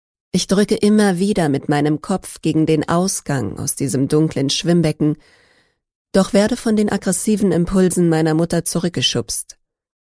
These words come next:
Keine Zelle ihres Fleisches ist bereit darauf, mich ans Tageslicht zu pressen. Sie ist mit sich beschäftigt. Die Stimme meiner Mutter schallt außerhalb meiner Blase und kommt wie ein Echo zurück.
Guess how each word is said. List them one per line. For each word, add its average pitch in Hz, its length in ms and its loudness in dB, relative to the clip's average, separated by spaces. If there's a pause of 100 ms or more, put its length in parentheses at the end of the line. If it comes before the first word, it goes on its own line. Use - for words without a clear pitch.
(680)
Keine 180 340 2
Zelle 170 340 0
ihres - 400 -4
Fleisches 147 680 -2
ist - 240 -10
bereit 139 360 -2
darauf, 139 400 0
mich 139 180 -4
ans - 240 -4
Tageslicht 180 600 -4
zu - 120 -4
pressen. 147 520 -2 (1120)
Sie - 160 -4
ist - 220 -4
mit 226 140 0
sich - 260 -2
beschäftigt. - 800 -4 (1160)
Die 196 80 2
Stimme 202 360 2
meiner 170 260 4
Mutter 180 320 2
schallt 151 440 -2
außerhalb 165 580 -2
meiner 127 240 0
Blase 143 520 -2
und - 260 -8
kommt 147 320 -4
wie 139 80 0
ein 135 160 -2
Echo 160 340 -4
zurück. 131 500 -6